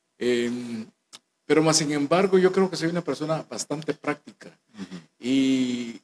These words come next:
Speaker 1: y bastante, bastante, bastante temerosa de Dios. Y en ningún momento mis ojos se me fijaron en lo que estaba atravesando,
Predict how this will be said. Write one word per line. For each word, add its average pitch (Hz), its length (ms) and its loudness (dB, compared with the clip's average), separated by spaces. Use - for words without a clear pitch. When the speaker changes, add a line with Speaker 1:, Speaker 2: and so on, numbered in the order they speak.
Speaker 1:
y 120 120 -12
bastante, 156 840 -2
bastante, 156 460 -4
bastante 143 460 -4
temerosa 127 520 0
de 110 140 -2
Dios. 110 360 -12
Y 139 420 2
en 139 340 -4
ningún 143 320 2
momento 190 540 4
mis 160 240 0
ojos 165 240 -2
se 160 80 -2
me 127 200 -2
fijaron 131 680 0
en 110 340 -8
lo 107 120 -6
que - 140 -20
estaba 160 340 2
atravesando, 143 920 -4